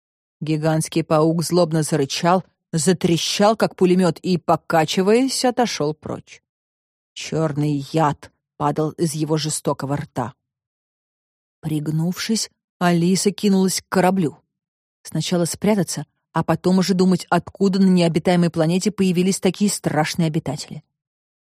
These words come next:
На бегу Алиса обернулась и увидела, что паучище заметил ее и возвращается.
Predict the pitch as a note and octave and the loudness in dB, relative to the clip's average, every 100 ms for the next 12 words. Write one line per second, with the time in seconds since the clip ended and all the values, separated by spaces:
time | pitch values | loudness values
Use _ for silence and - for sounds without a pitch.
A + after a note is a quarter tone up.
0 | _ _ _ - F3 G3 F#3+ D#3+ G3+ B3 | _ _ _ -8 0 2 2 2 2 2
1 | G3+ G#3+ A#3 - F3 E3+ F3+ B3+ F#3+ - | 2 2 2 2 2 2 2 4 2 0
2 | F#3+ F#3 G3+ G3+ F3 - - G3 G3 - | 0 2 2 2 2 0 0 2 0 2
3 | A3+ - G#3 E3+ A3+ B3 D4 C4+ - D#3+ | 0 2 0 2 4 4 4 2 2 -2
4 | D3 F3+ C4 A#3+ A3 G3+ C4 C4+ - D#4+ | 0 0 2 2 2 0 0 0 2 2
5 | F#3+ - - | 2 -2 -12